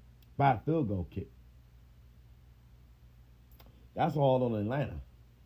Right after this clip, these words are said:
So I really will keep my eyes out for the Atlanta Falcons head coach for getting fired too as well.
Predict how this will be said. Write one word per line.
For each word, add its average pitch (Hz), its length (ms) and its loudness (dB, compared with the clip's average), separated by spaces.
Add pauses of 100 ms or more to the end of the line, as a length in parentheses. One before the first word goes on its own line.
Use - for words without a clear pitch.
(1400)
So 160 380 4
I 143 140 2
really 170 340 4
will 165 280 2
keep 151 280 -2
my 143 260 0
eyes 151 340 2
out 147 320 2 (160)
for 143 100 2
the 135 60 4
Atlanta 131 340 2
Falcons 131 400 2
head 127 280 2
coach 147 240 4 (120)
for 127 100 2
getting 123 320 0
fired 123 400 0
too 143 140 4
as 104 100 0
well. 147 300 -2